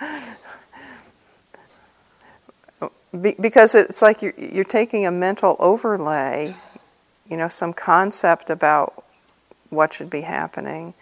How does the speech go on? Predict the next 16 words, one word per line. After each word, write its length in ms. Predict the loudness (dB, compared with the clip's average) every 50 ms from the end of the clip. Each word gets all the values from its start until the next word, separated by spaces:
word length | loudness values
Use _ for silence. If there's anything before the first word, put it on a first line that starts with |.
| _ _ _ _ _ _ -6
and 120 | -4 -4
you're 100 | -4 -4
kind 220 | -2 0 0 0
of, 80 | 2 0
like, 160 | 0 -2 -2 -4 _ _ _ _ _ _ _ _ _ _ _ _ _ _ _ _ _ _ _ _ _ _ _ _ _ _ _ _ _ _ _ -2
pasting 520 | 0 0 2 2 0 0 0 0 2 2
it 120 | 2 2
over 600 | 4 2 2 2 0 0 -2 0 -2 -2 -6 -8 -14 -20 -20 _ _ _ _ -20 _ _ _ _ 0
what's 180 | 0 2 4 4
actually 520 | 4 4 4 0 -4 -4 -2 -2 -2 -2
there. 520 | -4 -4 -6 -6 -6 -8 -10 -12 -14 -14 -18 -20 _ _ _ _ _ _ _ _ _ _ _ _ _ _ _ _ _ _ -8
And 140 | -4 -2 -2
then 260 | 0 -2 -2 -4 -6 -6 -6
you're 140 | -6 -6
saying, 500 | -6 -6 -6 -6 -6 -6 -6 -8 -10 -12 -10 -6
"Well, 420 | -2 0 2 2 2 0 -2